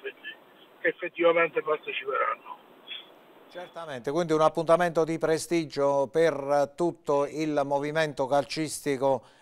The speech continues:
Speaker 2: molisano, movimento calcistico molisano che, eh, comunque, eh, finora, insomma, almeno per quel che riguarda quest'anno, ha espresso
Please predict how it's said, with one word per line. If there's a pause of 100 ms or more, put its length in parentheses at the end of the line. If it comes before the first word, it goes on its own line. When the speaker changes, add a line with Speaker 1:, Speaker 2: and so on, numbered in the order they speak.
Speaker 2:
molisano,
movimento
calcistico
molisano
che, (320)
eh,
comunque,
eh,
finora, (340)
insomma,
almeno
per
quel
che
riguarda
quest'anno, (240)
ha
espresso